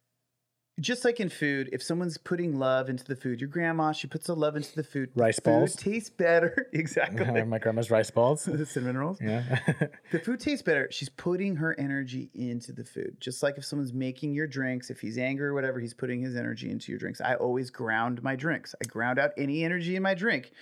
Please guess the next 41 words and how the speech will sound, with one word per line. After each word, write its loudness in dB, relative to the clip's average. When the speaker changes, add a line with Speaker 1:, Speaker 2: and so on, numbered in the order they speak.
Speaker 1:
because -6
it's -8
been -2
passed 0
to -6
me -2
by 0
someone -4
who -4
I -2
don't -4
know. -2
Speaker 2:
Huh. -2
Makes 0
sense 0
why 4
my 2
mom's 0
food's 0
so 2
good. 0
Go 4
on. 0
Speaker 1:
It's 0
true. 4
I 6
Speaker 2:
<laughs> 4
Speaker 1:
mean, 4
y-, 2
y-, 6
we 4
have 2
chicken -2
noodle 0
soup 0
when 2
you're 2
Speaker 2:
Yeah. 2
Speaker 1:
sick. 4
Um, 4
Speaker 2:
Spirits. 0